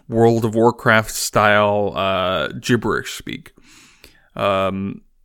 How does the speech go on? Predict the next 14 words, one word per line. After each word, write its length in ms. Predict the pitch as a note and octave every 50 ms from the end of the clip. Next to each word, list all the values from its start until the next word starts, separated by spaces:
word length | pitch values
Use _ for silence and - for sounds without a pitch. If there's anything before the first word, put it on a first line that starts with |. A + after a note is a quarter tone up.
| - -
the 180 | D3+ B2+ C3+ C3
one 540 | C3 B2+ D3 E3 F3 F3+ F3 D#3+ D3+ C#3+ D3
major 340 | D3 D3+ D#3 C#3 C#3+ D3 B2+
downside 800 | C3+ B2+ C3 C#3 C#3 C3+ - - D#3 D3 D3 D3 D3 C#3 -
to 80 | - C3+
Fantasy 360 | - C#3+ C#3 C#3+ C3 - D3
Grounds 360 | C3 D3 C#3 C#3+ C#3+ C#3 -
is 180 | - B2+ B2 A#2+
that 180 | B2+ B2+ B2
it 200 | - B2+ B2 -
does 280 | C3+ B2+ C3+ C#3 B2+ C3
require 380 | C3+ B2+ - - C3+ B2+ B2 A#2
both 320 | A#2 A2 A2+ A2+ - -
you 260 | C3 D3 C#3+ C#3 C3